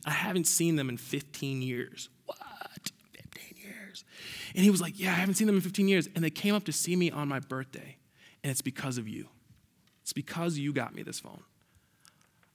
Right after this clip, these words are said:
I did not kno-, know how to process that. I just instantly took that in, started crying, and I was like, "I gotta go see him. I gotta go see my man Steve." Went to see him,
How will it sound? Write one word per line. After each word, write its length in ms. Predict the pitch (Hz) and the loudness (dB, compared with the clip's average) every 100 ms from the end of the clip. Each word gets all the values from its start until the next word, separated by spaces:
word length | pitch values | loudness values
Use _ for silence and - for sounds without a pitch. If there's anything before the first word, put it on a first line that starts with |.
| _ - | _ 6
I 400 | 180 208 233 233 - - - - | 8 10 10 8 4 -18 -14 0
did 180 | 143 160 | 6 8
not 240 | 165 165 - - | 10 8 4 -16
kno-, 320 | - 160 156 160 | -4 2 4 6
know 120 | 170 | 8
how 100 | 165 | 8
to 60 | |
process 480 | 135 175 147 - 135 | 6 6 6 4 -2
that. 160 | - 123 | -2 -4
I 120 | 120 | -2
just 240 | 131 143 147 | -2 -2 2
instantly 640 | 196 208 208 165 170 156 156 - - | 6 8 6 6 8 8 4 -16 -4
took 220 | - 226 | 4 6
that 180 | 240 233 | 8 10
in, 280 | 202 196 208 - - - - | 10 10 6 0 -20 -20 -16
started 400 | - - 202 185 | -6 6 8 8
crying, 520 | - 185 196 202 208 202 | 8 10 10 8 4 0
and 80 | 156 | 2
I 60 | |
was 140 | 160 151 | 4 6
like, 140 | 135 - - - - - - | 2 -2 -20 -20 -12 -4 4
"I 80 | |
gotta 160 | 151 156 | 8 8
go 140 | 147 | 8
see 200 | 139 160 | 6 6
him. 140 | 127 110 | 6 4
I 80 | 151 | 6
gotta 140 | 180 | 8
go 60 | 170 | 8
see 160 | 160 | 6
my 100 | 180 | 6
man 200 | 160 156 | 6 4
Steve." 340 | 151 - 131 127 - - - - - | 2 2 0 0 -8 -20 -20 -20 -2
Went 280 | 165 214 220 | 6 6 6
to 120 | 208 | 4
see 320 | 190 - 208 | 6 6 6
him, 440 | 202 151 123 131 | 4 4 0 -4